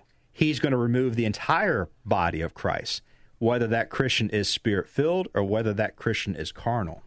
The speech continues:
And so that we'll get into, Lord willing, next week. So we've kind of worked our way through this. We've looked at the designation. We've looked at the description of Christ. We looked at what Christ specifically commends this church for. Number four,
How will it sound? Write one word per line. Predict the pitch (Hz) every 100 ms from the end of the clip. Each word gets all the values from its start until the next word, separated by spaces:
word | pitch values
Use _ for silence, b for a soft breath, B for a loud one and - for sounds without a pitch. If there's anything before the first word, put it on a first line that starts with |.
| - - - - B B B B B
And | - 104
so | - 104
that | 120 147 143
we'll | - 113
get | 110 110
into, | 110 104 - 101 95 - -
Lord | 110 117
willing, | 104 95 92 92 - -
next | 104 98 85 -
week. | 90 78 - B B B B
So | - 127 113
we've | 110 123 123 117 -
kind | - 185
of | 127
worked | 123 143
our | 127
way | 117 117
through | 113 - 123 120
this. | 120 127
We've | 107 104
looked | 123
at | 104
the | 95
designation. | 101 95 98 107 151 147 147 139
We've | 101 104
looked | 117
at | 101
the | 92
description | 85 82 156 151 135
of | 117
Christ. | - 131 127 - b b -
We | 110
looked | 127 151
at | 123
what | 113 123 -
Christ | - 127 113 - -
specifically | - 117 - 127 120 117
commends | - 113 104 123 139 107
this | 117 120
church | - - 117 -
for. | 117 123 139
Number | 113 104
four, | - 127 156